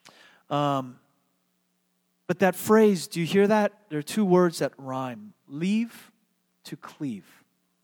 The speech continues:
Leave to cleave. How many of you have ever heard that before? Leave to cleave. Okay, the idea of leave to cleave means leaving your family of origin in order to cleave.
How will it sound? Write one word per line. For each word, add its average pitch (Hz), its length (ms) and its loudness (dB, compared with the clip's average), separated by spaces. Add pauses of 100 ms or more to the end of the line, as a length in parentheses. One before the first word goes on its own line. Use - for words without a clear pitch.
(460)
Leave 185 600 -4 (800)
to 143 100 -8
cleave. 117 680 -8
How 185 120 -4
many 240 160 0
of 190 100 -2
you 180 60 2
have 151 140 0
ever 139 160 -4
heard 160 380 -6
that 107 240 -12
before? 85 460 -18 (160)
Leave 131 280 -10
to - 100 -20
cleave. 82 300 -20 (1700)
Okay, 151 120 -6
the 165 240 -2
idea 220 420 2
of 185 240 0
leave 214 560 0
to - 180 -8
cleave 160 640 -4 (640)
means 170 440 -4 (360)
leaving 233 800 2
your 160 200 0
family 190 580 2
of 160 120 2
origin 143 560 0 (300)
in 175 140 -2
order 180 320 2
to 175 280 -6
cleave. - 920 -6